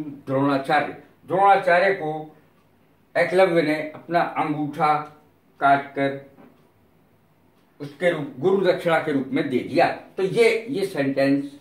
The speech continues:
बड़ा प्यारा sentence है। और मैंने बहुत सारे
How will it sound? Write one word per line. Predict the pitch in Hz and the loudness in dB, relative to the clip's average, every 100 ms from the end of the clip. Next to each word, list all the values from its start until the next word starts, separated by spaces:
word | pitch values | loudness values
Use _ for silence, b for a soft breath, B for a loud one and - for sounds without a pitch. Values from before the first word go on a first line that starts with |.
| _ _ _ - | _ _ _ -2
बड़ा | 147 | -2
प्यारा | 151 139 151 170 | 0 0 4 4
sentence | 165 147 135 160 175 - | 2 -2 0 2 2 0
है। | 123 123 - - b b b b b _ 139 | -4 -4 -8 -18 b b b b b _ 4
और | 233 226 185 | 6 6 4
मैंने | 175 170 | 2 2
बहुत | 147 - 220 - | -2 -2 -2 -2
सारे | 185 180 | 0 0